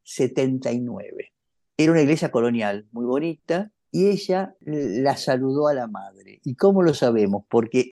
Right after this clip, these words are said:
había un sacerdote que anotaba todo lo que sucedía en el santuario,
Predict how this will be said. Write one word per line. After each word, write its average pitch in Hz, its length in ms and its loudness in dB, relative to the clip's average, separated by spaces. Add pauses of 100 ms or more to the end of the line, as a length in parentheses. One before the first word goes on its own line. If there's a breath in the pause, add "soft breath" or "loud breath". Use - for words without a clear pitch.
había 147 240 4
un 202 60 4
sacerdote 151 720 0
que 127 80 -6
anotaba 147 540 -4
todo 196 260 0
lo 170 100 -4
que 147 80 -8
sucedía 131 380 -8
en 139 60 -4
el 127 60 -8
santuario, 104 640 -6